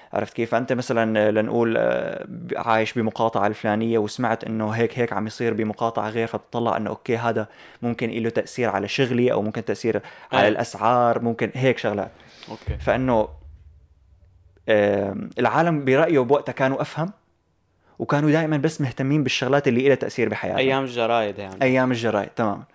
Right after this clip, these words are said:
Speaker 2: هلا أنا اللي بعرفه إنه، آم، أيام زمان بس ما كان في تلفزيونات وهيك،
Speaker 1: مم.
Speaker 2: كانوا إنه إذا صار حرب بالبلد، لنقول حرب صارت بسوريا من زمان،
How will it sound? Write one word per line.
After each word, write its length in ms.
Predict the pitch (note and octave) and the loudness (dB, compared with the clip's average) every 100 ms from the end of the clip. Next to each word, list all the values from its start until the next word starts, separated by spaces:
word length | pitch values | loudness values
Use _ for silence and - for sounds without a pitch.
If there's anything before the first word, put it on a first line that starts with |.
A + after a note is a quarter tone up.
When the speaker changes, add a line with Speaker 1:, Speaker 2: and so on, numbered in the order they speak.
| - - - | -20 -18 -2
Speaker 2:
هلا 240 | C3+ B2 | 0 2
أنا 100 | C#3+ | 2
اللي 140 | D3+ | 0
بعرفه 440 | C#3 D#3 F3 E3+ C#3 | 0 0 0 -2 -2
إنه، 200 | B2+ A#2 _ _ _ _ A#2 | -2 -6 _ _ _ _ -6
آم، 400 | A2+ A2+ A2+ G#2+ | -2 -2 -4 -6
أيام 300 | - B2+ C#3+ | -2 0 0
زمان 340 | D#3+ C#3 C#3+ D3 | 0 0 0 0
بس 180 | C3+ D3 | -2 -4
ما 100 | C#3+ | -4
كان 180 | C#3 | -4
في 120 | B2+ B2+ | -4 -6
تلفزيونات 640 | A#2+ A2 A#2 A#2 B2 B2+ | -8 -8 -6 -4 -4 -6
وهيك، 440 | A#2+ A#2+ B2 F3 - | -8 -4 -4 -6 -2
Speaker 1:
مم. 220 | C3 A#2+ D3+ _ - | 0 0 -4 _ -2
Speaker 2:
كانوا 400 | C3 D3 D3+ B2 | 0 0 -2 -4
إنه 240 | C3+ A2+ | -6 -6
إذا 80 | A2+ | -8
صار 280 | - C#3+ D#3+ | -4 -2 0
حرب 320 | - D#3+ D3 | -2 -2 -2
بالبلد، 500 | B2+ A#2+ C#3 D#3+ A#2 | -4 0 0 0 -2
لنقول 500 | A2 A#2 B2 G#2 - _ _ _ | -4 -4 -6 -8 -14 _ _ _
حرب 240 | - B2+ A#2+ | -6 -4 -4
صارت 300 | - A2+ - | -2 -4 -4
بسوريا 340 | - C3 B2 | -12 -6 -6
من 120 | A#2 | -4
زمان، 380 | A2+ G#2+ A2+ C#3+ | -4 -4 -4 -6